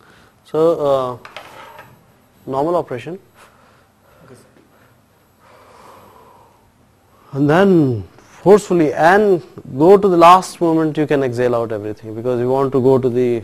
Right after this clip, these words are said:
Speaker 1: last level of the residual volume that you may have. Try. First normal, like, you know, I'll do the, okay.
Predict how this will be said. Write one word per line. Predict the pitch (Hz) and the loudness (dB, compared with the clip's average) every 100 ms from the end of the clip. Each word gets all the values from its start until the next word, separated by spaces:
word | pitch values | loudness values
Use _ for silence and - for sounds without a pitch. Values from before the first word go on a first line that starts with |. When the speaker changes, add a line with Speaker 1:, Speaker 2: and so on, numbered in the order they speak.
| - - - 123 | -12 -20 -12 0
Speaker 1:
last | 147 139 - | 0 0 -2
level | 135 135 | -2 -2
of | 127 117 | -4 -4
the | 120 | -6
residual | 127 - 127 113 | -6 -6 -6 -6
volume | 110 107 104 | -6 -8 -10
that | 98 98 | -14 -18
you | 110 | -20
may | 101 | -20
have. | 92 - _ _ | -20 -20 _ _
Try. | - 135 139 131 135 - _ _ _ _ _ _ _ _ _ _ _ _ _ _ | -8 -8 -8 -16 -20 -20 _ _ _ _ _ _ _ _ _ _ _ _ _ _
First | 196 202 - | -6 -4 -4
normal, | 135 131 214 - _ - | -4 -4 -6 -10 _ -16
like, | 123 120 - - | -14 -14 -18 -16
you | 117 | -14
know, | 110 - | -14 -14
I'll | 113 | -12
do | 110 | -12
the, | 110 104 110 110 - - _ _ - - 165 - 165 156 - _ - - - - _ _ - - - - - _ - - - _ _ _ _ _ _ 156 _ | -14 -20 -20 -20 -20 -20 _ _ -20 -20 -20 -20 -20 -20 -20 _ -20 -20 -20 -20 _ _ -20 -20 -20 -20 -20 _ -20 -20 -20 _ _ _ _ _ _ -20 _
okay. | 127 - 120 | -20 -20 -20